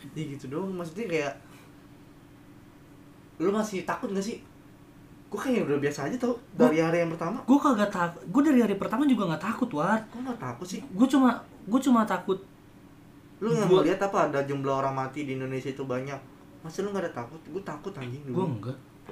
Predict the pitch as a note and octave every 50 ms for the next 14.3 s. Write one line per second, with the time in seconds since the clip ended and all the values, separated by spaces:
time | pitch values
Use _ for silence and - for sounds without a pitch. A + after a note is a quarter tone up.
0 | - - - - D3 C#3+ C#3+ C#3 - - C#3 F3 G#3 F#3+ D3 C3 B2+ B2 B2+ B2
1 | A#2+ A#2+ - - - - C3+ C3+ D3+ E3 F#3+ G3 A3+ G3+ F#3+ G3 G#3 F3 F3 F3
2 | G3 G3+ - - - - - - - - - - - - - - - - D#3 E3
3 | F#3 F#3 F#3 G#3 G#3 F#3 E3 D3 D3+ D#3 - - - - - - - - - -
4 | - - - - - - - - - - - - - - - - - - - -
5 | - - - - C#3+ C#3+ C#3+ C3+ C3+ C#3 D3+ F#3 G3+ G3 E3+ D#3 C#3 C#3 C3+ C3+
6 | C3 C3 C3 - - - - - - - - - - - - - - - - -
7 | - C3 B2+ B2+ C#3 C#3+ D3 C#3+ C3 C3 - - C3+ B2+ D3+ D3+ E3 F3+ D#3 D3+
8 | C3+ B2+ B2+ A#2+ G#2+ - - - - - - C3+ B2 A#2 A2+ - - F#3 - -
9 | A#2+ A#2 D#3 E3 C#3+ A#2+ A#2+ A#2 G2+ F#2 F#2+ G2 A#2+ D#3+ G3 F#3+ - - - -
10 | - - - - A#2+ C3+ D#3 D3+ - - - - - - - F3 C#3+ B2+ A#2 -
11 | - - B2+ C3+ F#3+ F#3+ D#3 B2+ B2 - C3+ B2+ B2 B2 B2 B2 B2 B2 A#2+ A#2+
12 | B2 B2 A#2+ A2+ A2 G#2 G2 G2 G#2 A#2 D3 D#3+ - - - - - C#3 C#3 C#3
13 | - C3+ B2 D3 E3+ F#3+ G3 F#3+ F3+ - - - D#3 D#3 D3 F3 G3 G3 G3 -
14 | F3 E3 E3 E3 E3